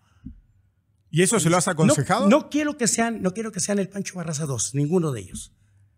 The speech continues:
Speaker 2: No, ni quiero ni deben de serlo. Cada uno tiene que formar su camino, formar su timbre de voz, hacer
Speaker 1: Ujú.
Speaker 2: sus propias canciones y se-, tomar su propio desarrollo.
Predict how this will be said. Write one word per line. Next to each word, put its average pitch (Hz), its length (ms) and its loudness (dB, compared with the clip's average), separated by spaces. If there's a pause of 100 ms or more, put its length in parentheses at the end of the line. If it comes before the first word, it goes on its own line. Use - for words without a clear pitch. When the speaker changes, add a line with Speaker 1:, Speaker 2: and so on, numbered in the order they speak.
(140)
Speaker 2:
No, 160 340 -2
ni 160 240 2
quiero 240 460 0
ni 180 160 4
deben 190 280 2
de 156 80 -4
serlo. 120 360 -8 (340)
Cada 185 220 -4
uno 220 180 -2
tiene 214 220 -2
que 208 80 -12
formar 180 320 -2
su 180 100 -8
camino, 226 540 -4 (320)
formar 160 260 0
su 165 140 -4
timbre 185 320 0
de 143 100 -2
voz, 196 320 -4
hacer 135 220 -2
Speaker 1:
Ujú. 127 100 -4
Speaker 2:
sus 156 140 -8
propias 240 340 -8
canciones 127 600 -8 (500)
y 165 180 0
se-, 139 160 -4
tomar 160 280 0
su 170 120 -4
propio 160 240 -4
desarrollo. 135 480 -4